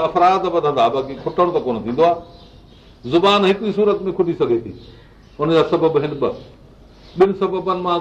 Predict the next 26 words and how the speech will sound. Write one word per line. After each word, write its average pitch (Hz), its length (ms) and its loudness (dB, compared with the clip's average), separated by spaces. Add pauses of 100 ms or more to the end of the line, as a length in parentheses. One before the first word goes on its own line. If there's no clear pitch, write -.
ڪو 196 140 2
به 175 120 4
هڪڙو 180 240 0
سبب 170 280 0
پيدا 165 280 2
ٿي 165 160 -2
پوي، 165 200 2 (440)
هڪڙو 190 320 2
ته 175 60 -4
ناممڪن 170 500 -2
آهي، 156 100 0
باقي 117 220 0
هڪڙو 117 200 0
ممڪن 104 340 -8
آهي. - 100 -20 (1600)
ناممڪن 175 460 4
کي 143 140 0
هلي 139 180 0
ڇڏيون 120 260 2
ٿا. - 60 -16 (760)
ممڪن 202 400 2 (100)
سبب 180 240 2
هي 185 180 2
آهي 165 320 2 (800)
ته - 140 -4
هڪڙي 202 260 2